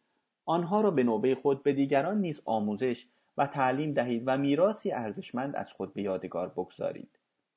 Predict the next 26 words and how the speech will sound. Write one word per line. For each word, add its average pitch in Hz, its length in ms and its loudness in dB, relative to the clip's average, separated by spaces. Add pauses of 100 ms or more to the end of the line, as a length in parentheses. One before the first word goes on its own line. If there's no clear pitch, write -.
(460)
به 113 80 4
این 117 160 2
ترتیب 131 560 -2 (280)
این 196 220 -2
احساس 147 480 0
رضایت 104 520 0
در 98 160 -4
شما 113 320 -4
نیز 98 260 -8
ایجاد 113 400 -2
می‌شود 113 580 -6 (340)
که - 100 -2
از 131 220 2
مواهب 120 580 2 (200)
خردمندانه 113 960 0
و 123 140 0
در 120 140 2
جهت 135 420 -2
سعادت 110 560 0
و 110 80 0
پیشرفت 123 580 -6
خود، 107 380 -4 (200)
خانواده، 120 760 2
جامعه 123 480 0
و 143 140 0
حرفه‌تان 117 720 -2